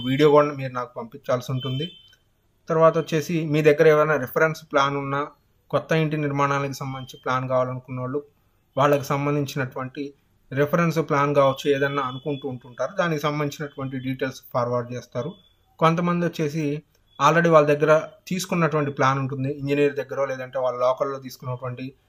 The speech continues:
సిద్ధాంత్ గారి దగ్గర తీసుకున్నటువంటి ప్లాన్ ఏదో ఉంటుంది, అది forward చేస్తారు. ఇవన్నీ కూడాను మనం ఆ details check చేసుకొని దానికి సంబంధించి చేర్పులు, మార్పులు, suggestions ఇచ్చేదానికి అవకాశం ఉంటుంది. వీటికి సంబంధించి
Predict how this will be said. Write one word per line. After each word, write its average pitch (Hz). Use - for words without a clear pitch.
సిద్ధాంత్ 139
గారి 131
దగ్గర 123
తీసుకున్నటువంటి 123
ప్లాన్ 123
ఏదో 127
ఉంటుంది, 120
అది 147
forward 127
చేస్తారు. 117
ఇవన్నీ 175
కూడాను 175
మనం 151
ఆ 139
details 147
check 143
చేసుకొని 151
దానికి 139
సంబంధించి 147
చేర్పులు, 139
మార్పులు, 127
suggestions 131
ఇచ్చేదానికి 131
అవకాశం 120
ఉంటుంది. 110
వీటికి 170
సంబంధించి 165